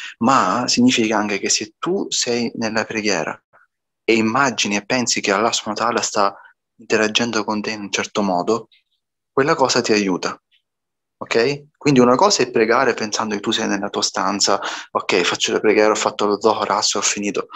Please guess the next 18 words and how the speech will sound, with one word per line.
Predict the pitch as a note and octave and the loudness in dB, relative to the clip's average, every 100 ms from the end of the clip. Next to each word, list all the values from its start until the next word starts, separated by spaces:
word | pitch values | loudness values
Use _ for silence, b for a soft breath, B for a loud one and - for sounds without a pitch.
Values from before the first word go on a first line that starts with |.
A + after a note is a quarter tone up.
| B B - | B B -2
Un'altra | E3+ E3 E3 A#2+ | 2 2 2 0
è | |
pensare | A#2+ A#2+ B2+ C3 B2 | 2 2 0 0 0
che | A2+ G#2 | -2 -4
tu | - A2+ C#3 E3 - _ _ _ | 2 4 4 0 -14 _ _ _
stai | - A2 | -18 -6
facendo | A2 C3+ A#2 A2 | -2 0 0 0
una | G#2+ | 0
sorta | - A2+ A2+ | -2 -4 -4
di | G#2+ G#2+ | -4 -4
ascensione, | - - - A2 G#2 - A2+ G#2+ G2+ | -4 0 0 2 0 0 2 0 0
mi'raj, | G#2+ F#2+ G2+ G2+ F#2+ - - | -2 0 2 2 0 -2 -6
come | G#2 | -4
hanno | G2+ | -2
detto | G2+ G#2 | -2 -4
anche | G2+ | -6
alcuni | G#2 - G#2 | -8 -4 -2
ulama, | F#2+ F#2+ F#2+ F2+ A2 | 0 0 0 0 -2